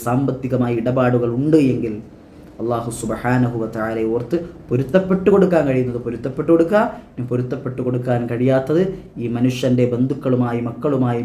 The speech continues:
ബന്ധപ്പെട്ടുകൊണ്ട് ആ ഒരു ഇടപാടിൽ നിന്ന് ഈ മനുഷ്യനെ മുക്തനാക്കണം എന്ന് ഓർമ്മപ്പെടുത്തുന്ന ഒരു പ്രഭാഷണം നടത്താറുണ്ട്. മനസ്സിലാക്കണം, മരണപ്പെട്ടു പോയി കഴിഞ്ഞാൽ കടം വീട്ടാൻ നമുക്ക് കഴിയില്ല, നമ്മുടെ സന്തതികൾക്ക് മാത്രമേ കഴിയുകയുള്ളൂ. അതുകൊണ്ട്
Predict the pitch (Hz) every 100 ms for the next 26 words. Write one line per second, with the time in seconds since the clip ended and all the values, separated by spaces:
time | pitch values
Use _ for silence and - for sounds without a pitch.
0 | 110 120 131 127 131 123 117 113 - -
1 | - 131 156 143 139 160 185 190 170 139
2 | 127 123 - - 120 120 123 123 113 117
3 | - - 131 120 113 107 - 113 139 214
4 | - - - - 117 151 202 202 185 143
5 | 127 135 127 120 117 117 117 127 127 117
6 | 110 101 104 101 101 - 113 123 123 113
7 | 113 123 170 - - - - 113 127 165
8 | 147 127 120 123 107 110 113 127 165 185
9 | - - 120 117 131 120 123 113 110 117
10 | 123 147 135 135 147 180 240 - - -
11 | 107 113 117 120 120 131 139 131 123 120
12 | 113 110 110 110 107 110 117 120 131 185
13 | 202 - - - 127 147 135